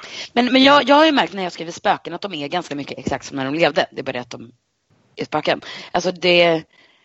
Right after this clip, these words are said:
de kan vara förbannade och arga eller vilja hjälpa eller liksom ha funderingar eller någonting. Men de är ganska mycket så här, de ser ut nästan exakt som när de, alltså, alltså de, de ser ut som vanliga människor, de pratar som vanliga människor.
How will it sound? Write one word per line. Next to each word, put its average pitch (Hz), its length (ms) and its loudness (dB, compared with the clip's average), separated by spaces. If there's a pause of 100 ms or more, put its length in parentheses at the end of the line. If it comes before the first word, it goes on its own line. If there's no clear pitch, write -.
(380)
de 180 180 -2
kan 185 140 0
vara 175 80 6
förbannade 160 800 2
och 135 380 -4
arga 139 360 -2
eller 135 180 -6
vilja 131 200 -4
hjälpa 135 460 0
eller 127 260 -4
liksom 113 460 -10
ha 117 280 -4
funderingar 170 500 2
eller 135 180 0
någonting. 139 220 -6
Men 151 80 -6
de 180 120 0
är 208 100 2
ganska 208 240 0
mycket 135 200 -10
så 143 60 -6
här, 131 80 -4
de 143 120 -8
ser 151 180 -6
ut 147 180 -6 (140)
nästan 143 300 -8
exakt 135 260 -8
som 135 160 -4
när 127 140 2
de, 120 240 -6 (320)
alltså, 127 480 -4 (320)
alltså 185 180 2
de, 170 380 0
de 185 140 2
ser 196 120 2
ut 175 100 -2
som 185 120 -2
vanliga 151 240 4
människor, 147 280 -2
de 135 160 -8
pratar 147 220 -4
som 165 120 -10
vanliga 117 180 -2
människor. 87 360 -6